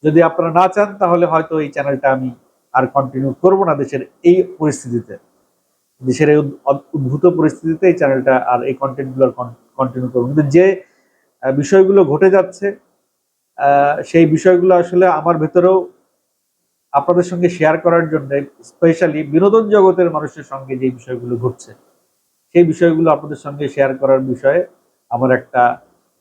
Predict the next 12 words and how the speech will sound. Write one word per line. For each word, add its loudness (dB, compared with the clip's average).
আহ, -10
আগ্রহ 2
বা 4
ইচ্ছা -2
সবসময় -4
থাকে। -10
সেই -8
জায়গা 0
থেকে -8
আজকের -4
কনটেন্টটা -6
করলাম। 0